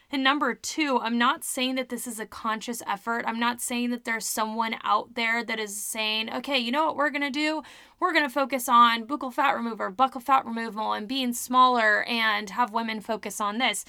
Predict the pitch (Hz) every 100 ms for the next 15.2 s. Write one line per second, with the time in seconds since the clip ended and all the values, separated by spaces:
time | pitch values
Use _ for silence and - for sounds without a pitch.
0 | - - - _ _ - 320 - - 294
1 | 294 311 262 285 269 269 247 - - 233
2 | 240 233 208 220 214 214 185 - 208 208
3 | 196 220 - 220 202 196 - 254 247 220
4 | 208 196 220 - 208 196 - 285 254 -
5 | 226 214 190 - - 233 233 233 214 190
6 | 226 - 254 269 240 214 214 208 - 214
7 | _ 190 196 190 175 - - - - -
8 | 254 247 330 - 320 302 262 240 240 240
9 | 208 208 202 196 - 214 233 240 254 196
10 | 202 185 180 202 - - _ _ _ _
11 | _ 254 214 254 254 247 - 226 - 240
12 | 208 196 254 285 262 233 214 208 - 196
13 | 190 196 190 202 208 196 - 233 233 233
14 | - 202 202 214 - 302 349 247 - 196
15 | 185 185